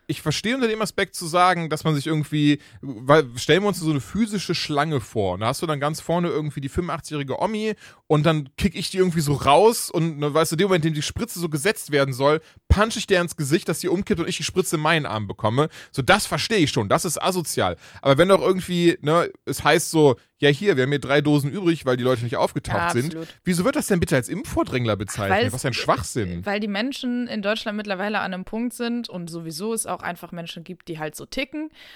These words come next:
Speaker 2: Aber ich glaub, wir sind alle an einem Punkt, wo wir so krass auf dem Zahnfleisch gehen und irgendwie alles ist immer direkt negativ und a-, ach,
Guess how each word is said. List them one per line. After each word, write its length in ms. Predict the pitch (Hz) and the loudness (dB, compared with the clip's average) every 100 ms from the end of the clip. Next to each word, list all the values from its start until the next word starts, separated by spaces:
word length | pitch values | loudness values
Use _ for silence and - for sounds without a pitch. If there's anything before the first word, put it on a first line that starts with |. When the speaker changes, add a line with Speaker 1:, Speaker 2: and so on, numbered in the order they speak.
| - | -8
Speaker 2:
Aber 220 | 180 196 | -4 -2
ich 100 | 196 | -4
glaub, 260 | 185 202 220 | -2 -4 -4
wir 80 | 196 | -6
sind 140 | 208 | -4
alle 180 | 202 214 | -4 -2
an 80 | 208 | -4
einem 80 | |
Punkt, 280 | 208 226 214 | -4 -6 -8
wo 80 | 196 | -10
wir 140 | 196 180 | -10 -10
so 440 | - - 247 277 | -6 -2 0 0
krass 400 | - - 214 - | -6 -8 -6 -6
auf 120 | 208 | -8
dem 160 | - 196 | -10 -12
Zahnfleisch 640 | - 202 240 - 165 170 | -6 -6 -6 -4 -6 -6
gehen 280 | - 160 196 | -8 -8 -8
und 140 | - 202 | -8 -6
irgendwie 340 | 220 208 - - | -4 -6 -8 0
alles 560 | 226 285 302 - - _ - | 2 2 -2 -6 -18 _ -10
ist 180 | 220 - | -6 -4
immer 260 | 262 277 | -2 -2
direkt 640 | 233 240 214 226 _ - - - - | -4 -4 -4 -6 _ -20 -20 -20 -10
negativ 1000 | 208 202 233 262 233 - 247 247 240 - | -4 -2 -2 -4 -6 -6 -4 -4 -6 -10
und 260 | - - | -18 -16
a-, 220 | - - 120 | -14 -10 -8
ach, 180 | 190 - | -8 -8